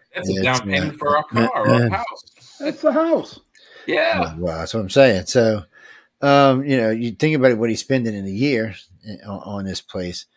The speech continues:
Speaker 2: and then, you know, you gotta, and nowhere, you, there's nowhere to keep your car. You, you just almost always gotta pay to park your car. It's, and it can be anywhere from fifty to a hundred dollars a day, uh, depending on where you are. Oh no, j-, hey Roseanne, they, uh, no, they got places that are cheaper, but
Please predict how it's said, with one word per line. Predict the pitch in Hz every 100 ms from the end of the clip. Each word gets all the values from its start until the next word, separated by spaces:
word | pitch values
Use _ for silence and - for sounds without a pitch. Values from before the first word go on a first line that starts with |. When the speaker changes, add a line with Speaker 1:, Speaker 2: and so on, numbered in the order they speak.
| _ _ _ _ _ _
Speaker 2:
and | 127
then, | 131 127
you | 117
know, | 107
you | 107 107
gotta, | 113 101 104
and | 110 110
nowhere, | 117 151 139 123 117
you, | 107 104 110
there's | 107 -
nowhere | 127 123
to | 110
keep | - 131 -
your | -
car. | 120 113
You, | 104 107
you | 117 113
just | 95
almost | 113 101
always | 107 120 107
gotta | 104
pay | - - 104
to | 90
park | - 104 92
your | 82
car. | - 101
It's, | 82 -
and | 107
it | 101 95 -
can | 104
be | 101
anywhere | 98 95 92
from | 90
fifty | - 104 92
to | - 87
a |
hundred | 95 90
dollars | 90 90 110
a | -
day, | 185 165 156 _ _ - - - _ -
uh, | 90 87 90
depending | 90 123 110 95
on | 90
where | 98
you | 90 90
are. | 101 95 90 _ _ _ _ _ _
Oh | 151
no, | 151 120
j-, | 117 131
hey | 135 151
Roseanne, | 117 107 104 110 104
they, | 120 117
uh, | 110 95 104 - 117 117 139
no, | 143 185
they | 202
got | 208
places | 196 131
that | 123
are | 95
cheaper, | - 160 170 110
but | 101